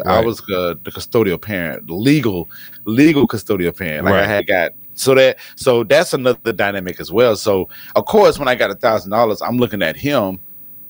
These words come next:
Speaker 2: and I'm looking at him.
Speaker 1: Oh
Speaker 2: I'm
Speaker 1: my
Speaker 2: like,
Speaker 1: God.
Speaker 2: "Man, he,"
Speaker 1: Yeah.
Speaker 2: I'm like, "He," I'm, but by that time he good. Like, at that point, you know, everything was
Speaker 1: Yeah,
Speaker 2: going
Speaker 1: he's
Speaker 2: to
Speaker 1: straight,
Speaker 2: him. So
Speaker 1: ain't nothing. You know what I'm saying? You like, "What can I do for my," and wow, single father at that time too,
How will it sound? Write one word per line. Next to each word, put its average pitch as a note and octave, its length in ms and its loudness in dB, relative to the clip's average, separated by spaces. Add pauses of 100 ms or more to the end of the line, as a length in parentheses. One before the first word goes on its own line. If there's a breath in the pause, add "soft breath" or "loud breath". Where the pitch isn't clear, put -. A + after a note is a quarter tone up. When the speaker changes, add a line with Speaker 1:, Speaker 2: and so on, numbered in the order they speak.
(280)
Speaker 2:
and G#2+ 120 2
I'm C3+ 180 0
looking C3 200 0
at A#2 100 0
him. A#2 180 2
Speaker 1:
Oh A2+ 40 2
Speaker 2:
I'm A#2 60 2
Speaker 1:
my A2+ 80 -2
Speaker 2:
like, D#2 200 2
Speaker 1:
God. E2+ 140 0
Speaker 2:
"Man, G2 200 0
he," C3+ 200 0
Speaker 1:
Yeah. F2 340 0
Speaker 2:
I'm F2 100 0
like, A2 180 0
"He," D#3+ 180 -4 (140)
I'm, E3 120 2 (120)
but D3+ 260 4
by E3 120 4
that G#3 160 0
time E3+ 220 0
he F3+ 140 -2
good. C#3+ 520 2
Like, A#2 220 2 (140)
at B2+ 160 0
that E3 200 2
point, E3 300 0
you F3 100 -2
know, C#3 180 2
everything C#3 600 0
was G#2+ 100 2
Speaker 1:
Yeah, G#2 80 4
Speaker 2:
going A#2 120 4
Speaker 1:
he's A#2 100 0
Speaker 2:
to - 40 -6
Speaker 1:
straight, C#3+ 380 2
Speaker 2:
him. A#2+ 60 0
So G#2+ 60 2
Speaker 1:
ain't A#2 160 0
nothing. G#2+ 500 0
You B2 100 2
know G#2+ 100 4
what G2 60 2
I'm F#2 80 0
saying? F#2+ 320 0
You C3+ 100 2
like, F2+ 380 0
"What D#3+ 260 -8
can A2+ 160 -8
I G2+ 140 -6
do G#2+ 260 -4
for G#2 160 -6
my," G2 180 -2
and A2+ 280 -2 (260)
wow, F2 460 -8
single B2+ 380 -4
father A2+ 360 0
at G2+ 140 -2
that A2+ 160 -2
time B2+ 340 -2
too, D3+ 380 -2